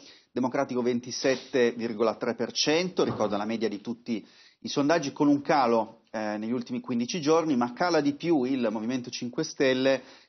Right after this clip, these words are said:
che è al ventisei e nove, quindi, eh, la cosa da, da notare è che c'è stato un calo abbastanza costante in realtà negli ultimi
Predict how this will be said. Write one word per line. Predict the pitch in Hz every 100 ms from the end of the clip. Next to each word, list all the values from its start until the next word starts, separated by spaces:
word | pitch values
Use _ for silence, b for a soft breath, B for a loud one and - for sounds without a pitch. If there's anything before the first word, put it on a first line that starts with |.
| _
che | - 139 131
è | 127
al | 123 117
ventisei | 123 - - 127 120
e |
nove, | 120 113 101 123
quindi, | 139 117 107 104 101 -
eh, | 104 101 98
la | 101 104
cosa | 104 117
da, | 113 110
da | 98 101 104 95 104 90 - - -
notare | 120 120 131 131
è |
che | 120
c'è | 120
stato | 110 120
un | 110
calo | 127
abbastanza | 123 113 120 110
costante | 104 95 104 95
in | 95
realtà | 101 104
negli | 98
ultimi | 101 101 104 98